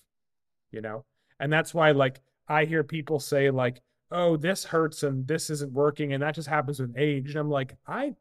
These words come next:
I know, like, like, my dad is sixty, turning sixty-three this year. He has six-pack abs and works out, and he'll complain about random things, but overall, he's in great health, you know?" And I know forty or thirty-five-year-olds that complain every single day about being in pain.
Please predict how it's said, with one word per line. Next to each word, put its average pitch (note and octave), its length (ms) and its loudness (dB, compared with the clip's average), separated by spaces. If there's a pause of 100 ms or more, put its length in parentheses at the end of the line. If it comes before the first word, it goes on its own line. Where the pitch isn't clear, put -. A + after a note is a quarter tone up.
I G3+ 180 -2
know, D#4+ 260 0
like, C#3+ 380 -2 (640)
like, E3 140 -6
my A#3 200 2
dad E3 320 4
is - 280 -4
sixty, F3 580 -6 (640)
turning F3 280 -2
sixty-three C#3+ 640 -6
this C#3 200 -6
year. B2+ 160 -2
He E3 160 -6
has D#3 260 -2 (360)
six-pack C#3+ 640 -4
abs B2+ 420 -2
and A#2+ 200 -2 (300)
works C#3 400 2
out, C3+ 280 4
and C3+ 120 -6
he'll F#3 160 2
complain D3+ 340 -2
about C3+ 200 2
random C3+ 300 -2
things, C#3 380 -6
but D#3 120 -2
overall, A3 300 4
he's F#3 160 -2
in F3+ 80 -2
great C3+ 240 0
health, - 260 -14 (360)
you B2+ 100 -4
know?" C#3 220 0 (240)
And D3 120 -2
I F#3 140 2
know E3+ 180 4
forty F#3+ 400 0
or D#3 140 0
thirty-five-year-olds D#3+ 800 0
that C3+ 120 -4
complain C3+ 260 -4
every C3+ 160 0
single B2+ 240 -4
day B2+ 160 -2
about A#2 180 -6
being A#2 160 -8
in G#2 120 -20
pain. B2 240 -14